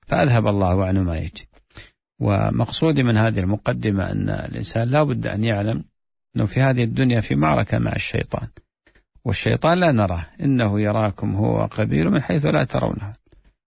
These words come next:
لكننا نجد أثره في هذه الوساوس، في هذه التثبيطات والتلبيسات. فالواجب على الإنسان أن يح-، أن، أن يحذر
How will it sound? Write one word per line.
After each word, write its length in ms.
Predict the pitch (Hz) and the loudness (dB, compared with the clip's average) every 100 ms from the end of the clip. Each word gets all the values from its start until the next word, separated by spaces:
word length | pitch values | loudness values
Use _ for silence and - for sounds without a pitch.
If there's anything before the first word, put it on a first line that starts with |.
| - | -8
لكننا 560 | 110 101 147 147 131 131 | -6 -2 0 2 2 2
نجد 320 | 147 143 117 | 2 2 -2
أثره 640 | - 120 98 98 87 90 - _ _ _ _ _ _ | 0 0 2 0 -2 -4 -6 _ _ _ _ _ _
في 140 | - 95 | -4 0
هذه 220 | 104 95 | 2 0
الوساوس، 680 | 90 90 101 101 98 101 | -2 -4 -2 -2 -2 -4
في 180 | - 107 | -4 -6
هذه 400 | 92 - - 90 - - _ - - | -6 -4 -4 -6 -8 -12 _ -14 -8
التثبيطات 920 | 107 - 98 98 101 - 107 101 - | -4 -2 0 0 -2 -2 -2 -2 -4
والتلبيسات. 880 | 107 - 98 95 95 - 101 92 95 - _ _ _ - | -6 -2 -2 0 -2 -2 -2 -2 -6 -14 _ _ _ -4
فالواجب 500 | 95 107 101 95 85 | 2 4 2 0 -2
على 160 | 95 | -2
الإنسان 520 | 87 87 - 110 98 - - _ _ _ 98 | -2 -4 -2 0 0 -4 -12 _ _ _ -2
أن 120 | 107 | 0
يح-، 360 | 131 - - 127 | 0 -2 -4 0
أن، 240 | 104 101 | 2 0
أن 220 | 98 104 | 0 0
يحذر 500 | 143 - 143 98 - | 0 0 0 0 -4